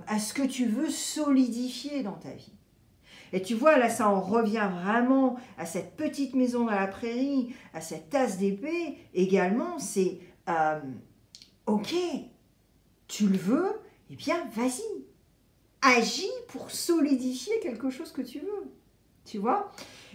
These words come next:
Et la source, elle est là, c'est ton noyau, c'est ton, c'est ton nombril, le cordon ombilical.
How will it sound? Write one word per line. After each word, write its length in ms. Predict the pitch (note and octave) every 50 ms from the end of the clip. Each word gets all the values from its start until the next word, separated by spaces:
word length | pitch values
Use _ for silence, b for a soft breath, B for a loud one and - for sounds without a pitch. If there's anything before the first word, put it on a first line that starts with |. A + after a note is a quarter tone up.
| B -
Et 120 | C4+ C#4
la 160 | C#4 C4+ B3+
source, 520 | B3+ - - - A3 A#3 A#3+ - - - C#4
elle 180 | A#3+ A3 A3+
est 160 | A#3+ B3+ C4
là, 80 | D4+ A#4 A#4+ A#4 G#4+
c'est 220 | - - - G#3+ -
ton 160 | A#3+ G#3+ G#3+
noyau, 680 | G#3 A3+ A3+ B3 C4 C4+ C#4+ C#4+ F#4+ F4+ F4+ F4 E4 C#4
c'est 160 | - - G#3+
ton, 320 | - G#3+ G#3 G3+ G3 F#3+ F#3+ - - _ _ _ _ _ _ _ - - - - - -
c'est 180 | - - A3
ton 160 | - - G#3+
nombril, 880 | G#3+ A3+ B3 B3 B3+ A#3 A3+ A3 C4+ E4 F4 E4 C4+ G#3 F#3+ F3 D#3+ - B B B B B B
le 80 | - -
cordon 500 | - - D#4+ D4+ B3+ A3+ A3 E4 E4 D#4
ombilical. 1120 | C#4+ B3+ B3 G#3 G3+ A3+ A3 A#3 A#3 - - E4 E4 E4+ E4+ D4 A3+ G3 F#3 E3+ E3